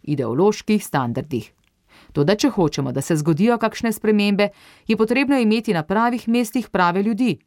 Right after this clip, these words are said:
In če hoče nov človek kaj spreminjati,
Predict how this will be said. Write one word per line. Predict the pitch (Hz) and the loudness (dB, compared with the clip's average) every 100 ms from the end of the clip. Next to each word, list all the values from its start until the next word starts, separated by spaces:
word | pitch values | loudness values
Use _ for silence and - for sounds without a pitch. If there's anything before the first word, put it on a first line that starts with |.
| _ _ _ - - - | _ _ _ -20 -20 -2
In | 196 | 2
če | 202 262 | 2 2
hoče | 302 254 | 2 2
nov | 226 277 | 0 0
človek | - 151 127 135 - | -2 -2 -2 -8 -6
kaj | 160 151 | -4 -4
spreminjati, | - 151 160 214 233 240 | -2 0 4 4 2 0